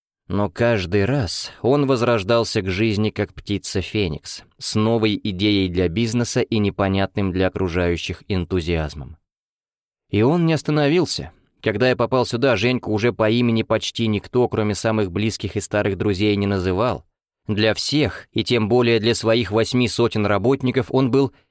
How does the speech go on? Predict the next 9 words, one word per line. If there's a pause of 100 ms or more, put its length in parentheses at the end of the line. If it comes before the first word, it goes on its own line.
(140)
Евгений
Кайратович,
и
никак
иначе. (1080)
Вот
это
сила
воли.